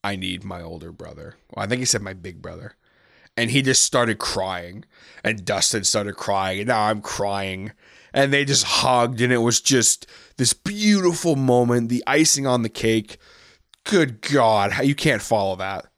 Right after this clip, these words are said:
You can't. F-, like, just f-, amazing. Absolutely amazing. Definitely the best match of the night, the best moment of the night, in my opinion. One of the best things I've seen in forever.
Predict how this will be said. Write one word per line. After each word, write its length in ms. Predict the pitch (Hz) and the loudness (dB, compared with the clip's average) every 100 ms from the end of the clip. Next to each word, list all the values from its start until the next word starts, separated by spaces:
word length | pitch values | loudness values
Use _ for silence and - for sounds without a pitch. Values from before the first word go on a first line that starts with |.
| _ _ _ _ _ _ _ | _ _ _ _ _ _ _
You 60 | 160 | -12
can't. 280 | - 147 90 | -2 -2 -2
F-, 260 | - - | -8 -8
like, 140 | 151 - | -6 -4
just 220 | - 147 | -2 -2
f-, 520 | - - - - - _ _ _ _ _ _ _ _ _ _ - - | -4 -8 -8 -10 -16 _ _ _ _ _ _ _ _ _ _ -12 -4
amazing. 680 | 120 107 104 98 95 90 87 _ _ _ _ - - | -2 0 -2 -2 -6 -8 -12 _ _ _ _ -12 -2
Absolutely 540 | 131 135 147 135 120 | -2 0 0 0 0
amazing. 760 | 107 101 98 95 95 98 101 - _ _ _ _ _ - | -2 -4 -6 -2 -2 -2 -4 -12 _ _ _ _ _ -2
Definitely 340 | 135 131 135 | 0 2 2
the 120 | 117 104 | 2 0
best 500 | 117 110 - - - | 0 2 0 -2 -6
match 320 | 113 107 - | -4 -2 -2
of 80 | 110 | -2
the 80 | |
night, 120 | 107 98 | -6 -6
the 40 | |
best 240 | 98 95 | -4 -4
moment 360 | 110 104 95 90 | -6 -10 -14 -16
of 40 | |
the 80 | 92 | -16
night, 140 | 90 - | -16 -14
in 80 | |
my 140 | 92 92 | -14 -14
opinion. 500 | 92 98 90 90 98 _ _ _ _ _ _ _ | -12 -12 -12 -14 -18 _ _ _ _ _ _ _
One 160 | 120 123 | 0 2
of 60 | |
the 60 | 113 | 2
best 240 | 107 110 | 2 0
things 180 | 110 101 | -2 -4
I've 160 | 98 95 | -2 -2
seen 500 | 101 98 87 87 - | -2 -4 -10 -14 -16
in 300 | - 82 67 - _ _ | -16 -14 -18 -20 _ _
forever. 560 | - - 67 71 78 | -16 -12 -12 -14 -18